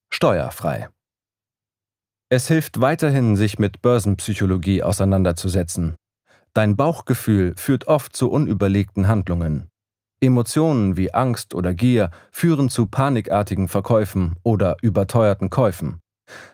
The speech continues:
Wer glaubt, klüger zu sein als die Börse, wird langfristig draufzahlen.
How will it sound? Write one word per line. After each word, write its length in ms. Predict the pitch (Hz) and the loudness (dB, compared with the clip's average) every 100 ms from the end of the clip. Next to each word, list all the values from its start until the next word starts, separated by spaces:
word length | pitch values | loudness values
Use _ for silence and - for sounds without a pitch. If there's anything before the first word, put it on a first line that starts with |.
| _ | _
Wer 240 | 117 123 110 | 0 2 2
glaubt, 440 | 127 135 - - | 2 2 0 -12
klüger 420 | - 170 190 120 | -2 0 2 0
zu 160 | - 117 | 2 0
sein 280 | 110 131 123 | 2 2 2
als 220 | 101 - | 0 0
die 120 | 104 | -2
Börse, 480 | 98 143 127 110 92 - | 2 2 2 0 0 0
wird 220 | 120 120 | -2 2
langfristig 720 | 123 160 - 120 - 117 - | 0 0 -4 -4 -2 -4 -4
draufzahlen. 720 | - 95 - - 78 60 80 | 0 0 0 -8 -6 -6 -12